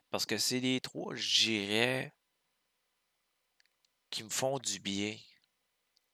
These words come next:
Euh, j'ai-, j'écoute, ça fait pas longtemps non plus que j'écoute Yann Terriot.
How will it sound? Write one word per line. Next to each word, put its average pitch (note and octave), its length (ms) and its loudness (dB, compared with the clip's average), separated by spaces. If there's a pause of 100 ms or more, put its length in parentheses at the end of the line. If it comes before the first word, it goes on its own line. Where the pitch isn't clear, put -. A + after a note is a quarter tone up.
(580)
Euh, G#2+ 480 2 (1300)
j'ai-, A2+ 400 -6
j'écoute, A2+ 460 0 (560)
ça - 140 -12
fait A#2 140 2
pas A3+ 160 -2
longtemps C#3+ 440 2
non A#2 260 0
plus B2+ 220 -4
que B2 60 -6
j'écoute G#2 360 -4
Yann A2 200 4
Terriot. G#2 520 0